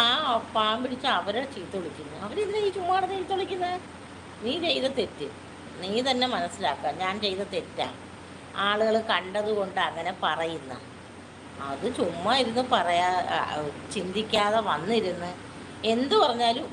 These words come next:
ഉണ്ടച്ചി, ഉണ്ടച്ചി. എന്തായാലും ജീവിക്കാനൊരു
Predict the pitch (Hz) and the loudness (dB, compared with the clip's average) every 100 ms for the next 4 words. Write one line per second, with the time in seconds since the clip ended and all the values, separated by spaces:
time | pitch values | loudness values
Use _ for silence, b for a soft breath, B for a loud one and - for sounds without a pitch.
0 | 226 220 220 214 - 165 - - 214 220 | 0 2 2 2 -2 -12 -12 -6 0 2
1 | 170 - - - - - - - - - | 0 -2 -10 -12 -14 -14 -16 -16 -16 -16
2 | - - - - - 214 247 302 311 339 | -14 -14 -12 -12 -2 2 6 6 6 2
3 | 277 262 277 254 330 320 | 0 0 0 2 4 4